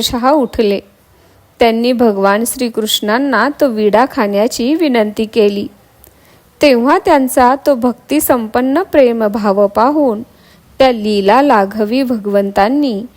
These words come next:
आपले मुख उघडले आणि राधाजींनी तो विडा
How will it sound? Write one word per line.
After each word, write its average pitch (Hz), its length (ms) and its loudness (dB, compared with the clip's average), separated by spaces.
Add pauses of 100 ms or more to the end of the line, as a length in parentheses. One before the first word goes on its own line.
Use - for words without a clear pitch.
(340)
आपले 233 380 0
मुख 262 380 0
उघडले 208 640 2 (680)
आणि 214 280 0
राधाजींनी 226 760 2
तो 233 220 0
विडा 208 440 2